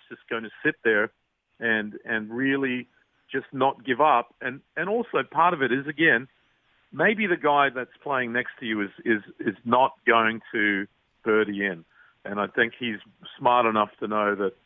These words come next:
you know, just, just keep plugging ahead and see, see where it all goes. And, uh, you know, certainly the, the second half of Tiger's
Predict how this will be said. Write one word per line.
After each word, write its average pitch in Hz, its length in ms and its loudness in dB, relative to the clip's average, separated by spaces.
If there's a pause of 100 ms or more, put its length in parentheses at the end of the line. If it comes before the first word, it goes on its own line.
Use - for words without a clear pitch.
(580)
you 101 100 -12
know, 90 180 -12
just, 135 180 2 (220)
just 156 200 0 (120)
keep 165 220 -4
plugging 139 360 0
ahead 110 420 0 (280)
and 104 160 -12 (120)
see, 127 100 -2 (320)
see 131 100 0
where 120 280 6
it 107 40 -2
all 104 200 0
goes. 98 380 -4 (100)
And, 92 260 -12
uh, 95 200 -6 (500)
you 156 100 0
know, 123 60 4 (100)
certainly 143 240 2
the, 120 240 0
the 131 140 -6
second 156 240 2
half 135 200 2
of 120 120 -16
Tiger's 131 380 0